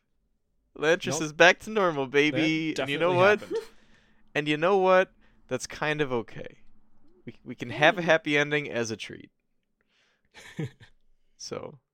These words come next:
Speaker 1: there you go. I, I'm fine with it. Uh, it spent a long enough time talking about how shitty Elantris was, and then eventually,
Speaker 3: <laughs>
Speaker 1: okay, fine, it can be not shitty. I really like the new Elantris angle.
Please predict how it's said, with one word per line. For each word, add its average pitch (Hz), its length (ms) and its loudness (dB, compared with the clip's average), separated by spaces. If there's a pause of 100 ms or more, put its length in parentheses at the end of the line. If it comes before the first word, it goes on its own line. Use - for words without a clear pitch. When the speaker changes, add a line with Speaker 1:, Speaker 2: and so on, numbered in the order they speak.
(280)
Speaker 1:
there 53 180 -14
you - 140 -16
go. - 140 -14 (640)
I, - 140 -12
I'm 131 140 -12
fine 107 280 -2
with - 160 -18
it. 98 220 -18
Uh, 117 360 2
it 58 380 -10
spent 156 280 -6
a 151 40 0
long 143 280 0
enough 135 180 -4
time 120 240 -2
talking 110 320 -8
about 107 100 -8
how 107 120 -4
shitty 107 300 -8
Elantris 104 440 -10
was, 101 460 -12
and 110 140 -18
then 101 180 -14
eventually, 104 540 -8 (460)
Speaker 3:
<laughs> - 460 -20
Speaker 1:
okay, 226 240 -6
fine, 151 300 -4
it 113 100 -8
can 143 140 -14
be 143 300 -12 (400)
not 117 220 -10
shitty. - 400 -16 (440)
I 156 60 4
really 220 340 0
like 226 240 2
the 208 80 -2
new 196 160 -4
Elantris 185 520 -4
angle. 107 400 -14